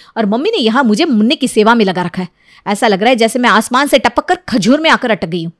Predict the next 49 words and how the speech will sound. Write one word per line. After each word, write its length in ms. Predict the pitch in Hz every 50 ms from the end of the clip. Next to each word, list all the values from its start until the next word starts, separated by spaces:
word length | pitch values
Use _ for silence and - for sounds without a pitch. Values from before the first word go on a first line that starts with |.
| _ _ _ _ _ _ _ _ _ _ _ _ _ _ _ _ -
ये 60 | 403 - -
बच्चे 200 | - - - 392
का 100 | - 440
टॉपिक 320 | - 480 480 - 539 - -
खत्म 240 | - - - 202 196
ही 80 | 196
नहीं 180 | 233 339 539 571
हो 80 | 571
रहा 100 | 571 571 523
मेरी 140 | 453 381 262
लाइफ 180 | 226 214 190 -
से। 200 | - - 190 - _ _ _ _ _ _ _ _ _ _ _ _ _ _ - _ _ _ _ -
पूरे 300 | 226 214 226 240 254 247
दो 280 | 196 160 190 196 233 233
महीने 260 | 208 185 170 180 190
हो 160 | 185 170 165
गए 160 | 156 165 160 160
थे 120 | - 190
संगम 380 | - - 175 170 160 170 170 165
को 120 | - 196
मायके 340 | 180 170 156 156 151 - 160
हुए। 240 | 156 156 76 65 - _ _ _ _ _ - - _ _
शुरू 280 | - - - 339 381 392
में 160 | 392 403 381
मुन्ना 360 | 302 247 240 240 247 262 269
को 140 | 262 - 269
गोद 240 | 214 208 208 214 208
में 120 | 214 220
लेना, 240 | 214 202 190 202 202
उसे 240 | 190 180 - - 170
सुलाना 500 | - - 170 165 170 180 202 196 196 180
उसे 180 | 185 - -
मुसीबत 520 | 226 190 180 156 - - 190 165 160 - -
लगता 240 | 113 - - - 151
था, 160 | - 185 - _ _ _ _ _ _ _ -
लेकिन 260 | 175 170 160 170 156
अब 140 | 170 185 220 _ _ _ -
उसे 200 | 202 170 - 190
ये 140 | 175 175 160
सब 180 | - 185 170
करने 260 | - - 175 175 190
में 140 | 190 190 190 - - -
एक 140 | 202 202 - -
अलग 220 | - 214 226 240 240
ही 120 | - 240
आनंद 300 | 196 170 156 160 160 156
आ 100 | 160 147
रहा 240 | 160 156 151 156 156
था। 160 | - - -